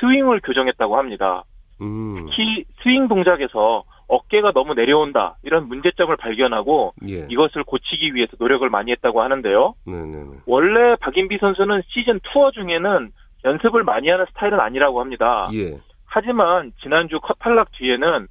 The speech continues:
Speaker 2: 음.
Speaker 1: 하루에 네다섯 시간씩 훈련을 했다고 하는데요. 오늘 공동 사 위의 성적은 그런 노력의 결과가 아닌가 하는 생각이 듭니다.
Speaker 2: 음. 이번 대회 이제 박인비 선수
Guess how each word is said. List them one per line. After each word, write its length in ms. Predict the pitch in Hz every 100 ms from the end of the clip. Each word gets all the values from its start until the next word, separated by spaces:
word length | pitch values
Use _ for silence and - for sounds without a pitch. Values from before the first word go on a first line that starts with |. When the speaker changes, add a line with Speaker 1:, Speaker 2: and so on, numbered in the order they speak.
| 95
Speaker 2:
음. 240 | 87 82 -
Speaker 1:
하루에 400 | 220 214 208 202
네다섯 440 | 135 160 175 185 175
시간씩 540 | 180 180 139 151 139 -
훈련을 320 | 196 196 165
했다고 280 | 160 190 139
하는데요. 540 | 170 170 127 107 147 240 _ - - _ -
오늘 560 | 127 160 190 202 202 -
공동 420 | - 143 165 175
사 160 | 170 175
위의 260 | 190 185 175
성적은 580 | 202 190 127 156 160 95 - - - -
그런 320 | - 180 165
노력의 420 | 131 156 190 165
결과가 400 | - 120 127 120
아닌가 460 | 101 127 117 92 92
하는 200 | - 151
생각이 320 | 139 147 127 131
듭니다. 420 | 113 98 92 85 95
Speaker 2:
음. 280 | 87 80 73 - - - - _
이번 300 | 127 131 151
대회 180 | 156 175
이제 160 | 156 160
박인비 400 | 131 131 139 127
선수 320 | 135 131